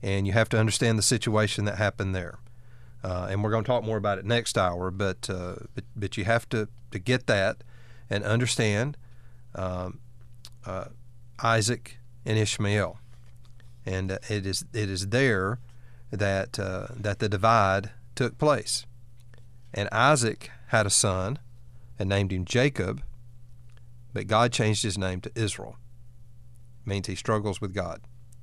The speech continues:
And really the rest of the Old Testament is, is the historical, um, you know,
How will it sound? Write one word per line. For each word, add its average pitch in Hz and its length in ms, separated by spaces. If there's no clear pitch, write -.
And 98 380
really 131 220
the 98 120
rest 117 260
of 107 60
the 107 100
Old 101 160
Testament 104 560
is, 104 300
is 104 180
the 101 80
historical, 107 920
um, 92 460
you 104 120
know, 95 200